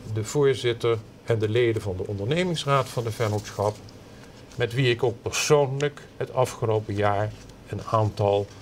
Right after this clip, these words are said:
constructieve gesprekken heb gevoerd. En ik denk dat de bijdrage van de ondernemingsraad aan, eh, het reilen en zeilen van deze onderneming, dat die belangrijk zijn.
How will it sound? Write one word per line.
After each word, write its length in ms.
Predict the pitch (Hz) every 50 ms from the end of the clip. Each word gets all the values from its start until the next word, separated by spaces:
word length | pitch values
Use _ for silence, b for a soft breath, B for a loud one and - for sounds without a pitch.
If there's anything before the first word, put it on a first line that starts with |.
| B B B B - - -
constructieve 920 | - 165 156 113 - - - - 117 110 - - 160 143 117 131 123 117 117 - -
gesprekken 480 | 135 - - - - 120 - - 92
heb 120 | 85 82 - - -
gevoerd. 380 | - - - - - - - - - - - - - - B B B B B B B B B B - -
En 260 | 120 113 113 110 107 - -
ik 80 | 107 - - -
denk 280 | 139 131 131 123 110
dat 140 | - 117 107
de 60 | -
bijdrage 800 | 95 92 127 135 147 143 139 131 127 123 123 117 - - 123 117 113 -
van 200 | - - 113 107
de 100 | 104 -
ondernemingsraad 1000 | 104 104 95 101 113 110 107 104 104 107 - - 104 104 104 98 95 - - - B B B B B B B B - - - - -
aan, 320 | 120 117 110 107 95 82 - - - -
eh, 80 | 117 110 101 101 101 - - -
het 380 | - 107 110 104 101 - - - -
reilen 560 | - 110 107 117 127 131 120 110 104 98 95 -
en 200 | 98 98 92 90
zeilen 480 | 98 120 120 120 104 101 92 92 85 85 - - - -
van 220 | 110 - 113 98 95
deze 360 | 104 110 101 92 90 101 90 - -
onderneming, 640 | 117 113 101 98 98 110 117 113 101 95 90 85 80 - B B B B B B B B B B -
dat 220 | - 110 113 110 -
die 180 | 120 110 90
belangrijk 540 | - 107 113 - 151 156 156 143 135 131 -
zijn. 300 | - - 131 123 123 120